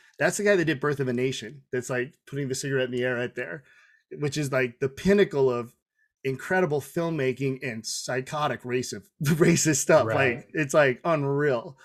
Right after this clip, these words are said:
Speaker 1: how racist it is, even though it's so brilliant from an artistic perspective. And, and, like, that's, that's kinda, yeah, that's what Duke was running into. In the end,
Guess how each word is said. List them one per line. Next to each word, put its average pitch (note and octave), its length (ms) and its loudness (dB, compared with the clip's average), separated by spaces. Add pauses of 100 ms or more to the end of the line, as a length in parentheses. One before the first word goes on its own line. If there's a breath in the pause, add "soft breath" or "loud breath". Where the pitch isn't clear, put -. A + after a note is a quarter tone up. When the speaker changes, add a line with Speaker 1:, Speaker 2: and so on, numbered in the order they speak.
(200 soft breath)
Speaker 1:
how C#3 120 2
racist D3+ 480 2
it C#3+ 80 0
is, C3 240 4
even D#3+ 240 -4
though C#3+ 140 0
it's C3+ 160 -4
so C#3 160 -2
brilliant B2+ 640 -6
from C3 140 -6
an B2 60 -6
artistic B2+ 460 -8
perspective. C3+ 720 -10
And, D3 240 -6
and, C3+ 240 -4
like, B2+ 420 -2 (680 soft breath)
that's, D3 400 2 (320)
that's D#3 180 -6
kinda, D#3 240 2
yeah, D#3+ 220 4
that's D3 200 -2
what F3 120 -2
Duke F3 160 2
was D3 100 -6
running D3+ 220 -2
into. D#3 400 -2
In G#3 180 2
the F#3 160 4
end, C#3 440 -2